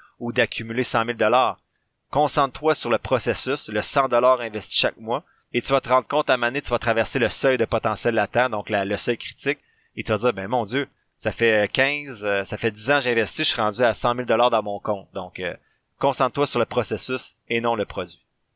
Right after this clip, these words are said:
Donc, moi, personnellement, mon objectif, c'est de remplir mes comptes avantageux fiscalement. C'est peut-être pas le bon parce que c'est un petit peu un, je me concentre sur un produit.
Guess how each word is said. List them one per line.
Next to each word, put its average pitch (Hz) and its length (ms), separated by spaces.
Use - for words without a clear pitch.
Donc, 120 180
moi, 135 120
personnellement, 127 480
mon 120 140
objectif, 117 380
c'est 127 120
de 113 80
remplir 113 380
mes 113 120
comptes 127 340
avantageux 117 580
fiscalement. 113 640
C'est - 160
peut-être 127 300
pas 139 100
le 127 60
bon 127 260
parce 113 180
que 123 80
c'est - 140
un 107 80
petit - 140
peu 127 260
un, 98 220
je - 140
me 113 80
concentre 113 360
sur 123 100
un 117 100
produit. 117 560